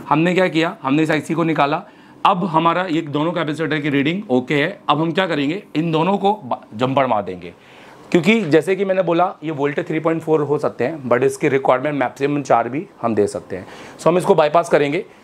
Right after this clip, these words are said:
मतलब actual में आप अपने phone के अंदर जो boost आईसी है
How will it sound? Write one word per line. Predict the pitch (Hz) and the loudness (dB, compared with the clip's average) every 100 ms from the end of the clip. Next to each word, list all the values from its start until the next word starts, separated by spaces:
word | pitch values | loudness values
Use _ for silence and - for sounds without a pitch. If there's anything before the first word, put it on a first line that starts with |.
| - 120 | -6 2
मतलब | 143 185 185 139 | 4 4 4 0
actual | 143 - 220 196 | 0 2 2 4
में | 151 180 - - - - 127 | 2 0 -6 -20 -20 0 4
आप | 135 | 4
अपने | 147 143 165 | 2 0 0
phone | - 147 156 | 2 0 2
के | 156 | 0
अंदर | 127 120 139 - - - - - - - - - - - | 2 0 -2 -4 -20 -20 -20 -20 -20 -20 -20 -20 -12 -4
जो | 110 143 | 2 2
boost | 123 170 202 - | 4 2 4 2
आईसी | 127 110 117 | 0 0 -2
है | 92 | -2